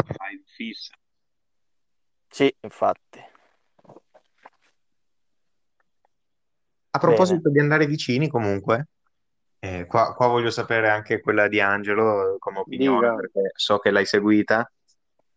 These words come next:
Speaker 1: Anche Del Bianco è andato vicino alla vittoria, visto il photo finish per cinque millesimi, ma alla fine ha
Speaker 3: Mamma
Speaker 1: spuntato
Speaker 3: mia.
Speaker 1: di nuovo Pirro.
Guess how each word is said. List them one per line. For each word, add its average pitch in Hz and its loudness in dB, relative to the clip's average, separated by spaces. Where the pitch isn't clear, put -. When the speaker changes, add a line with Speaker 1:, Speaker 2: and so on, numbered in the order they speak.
Speaker 1:
Anche 156 0
Del 139 4
Bianco 135 2
è 107 0
andato 104 -2
vicino 101 -10
alla 98 -2
vittoria, 95 -2
visto 98 -4
il 90 2
photo 107 -2
finish 104 0
per - -2
cinque 104 0
millesimi, 101 2
ma 120 -6
alla 107 -2
fine 113 0
ha - 4
Speaker 3:
Mamma 95 4
Speaker 1:
spuntato 113 -2
Speaker 3:
mia. 113 0
Speaker 1:
di 104 6
nuovo 98 4
Pirro. 92 2